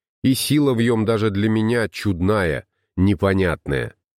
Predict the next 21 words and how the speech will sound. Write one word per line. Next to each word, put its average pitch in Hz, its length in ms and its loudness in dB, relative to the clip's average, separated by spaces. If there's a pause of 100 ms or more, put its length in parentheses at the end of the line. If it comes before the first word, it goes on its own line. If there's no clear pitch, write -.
(400)
Наговоры 104 680 2
и 95 80 0
те 120 220 -2
по-разному 95 640 0
творим. 82 500 -2 (640)
Да 85 140 2
где 101 300 0
огниво-то 101 760 0
твоё?" 78 460 -2 (1120)
Балаш 110 460 4
с 104 100 -4
головой 123 420 2
залез 120 420 -2
в 98 60 -4
мешок, 104 520 -2
перебирая 92 580 0
припасы. 80 720 -2 (440)
Ругнулся. 95 840 -2 (640)
"Никак 123 520 2
не 117 120 4
найду", 104 580 0